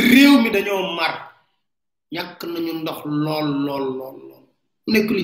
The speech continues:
jéggi dayo. Te wax ju rëy lan ñu fi waxoon ba wàllu S D E Suez amee.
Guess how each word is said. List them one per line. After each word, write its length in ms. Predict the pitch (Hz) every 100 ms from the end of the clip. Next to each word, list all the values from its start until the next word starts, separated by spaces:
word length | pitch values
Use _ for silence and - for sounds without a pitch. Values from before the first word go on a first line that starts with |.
| 131
jéggi 280 | - 151 170
dayo. 200 | 151 123 - _ _ _ _ _ _ _ _ _ _ _ _ _ _ _ _ _ _ _ _ _ _ _ _ _ _
Te 40 | 247
wax 200 | 294 -
ju 120 | 247 247
rëy 180 | 302 311 - - - _ _ _ _ _ _ _ _ _ _ _ _ _ _ _ _ _ _ _ _ _ _ _ _ _ _ _ _ -
lan 180 | 208 233
ñu 160 | 226 -
fi 140 | 233
waxoon 380 | 226 156 156 151 - - _ _ _ _ _ _ _ _ _ _ _ _ _ _ _ _ _ _ _
ba 200 | 120 170
wàllu 600 | 202 202 202 175 180 175 - _ -
S 160 | 185 156
D 40 | 165 170 170
E 60 | 170
Suez 460 | - 160 160 165 135 -
amee. 260 | 135 123